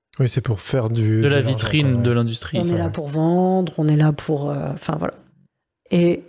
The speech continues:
Speaker 3: que ce soit au Stunfest ou à Rennes en jeu, on est là pour jouer,
Speaker 1: Hmm.
Speaker 3: on est là pour découvrir, on est là pour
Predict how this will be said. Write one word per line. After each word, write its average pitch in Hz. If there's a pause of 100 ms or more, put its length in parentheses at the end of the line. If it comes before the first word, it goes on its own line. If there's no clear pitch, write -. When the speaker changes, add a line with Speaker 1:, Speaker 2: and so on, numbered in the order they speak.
(500)
Speaker 3:
que 190
ce 190
soit 196 (340)
au 170
Stunfest 180 (300)
ou 208
à 185
Rennes 175
en 170
jeu, 196 (320)
on 165
est 160
là 147
pour 143
jouer, 175 (280)
Speaker 1:
Hmm. 117 (220)
Speaker 3:
on 190
est 180
là 165
pour 147
découvrir, 190 (240)
on 170
est 170
là 175
pour 170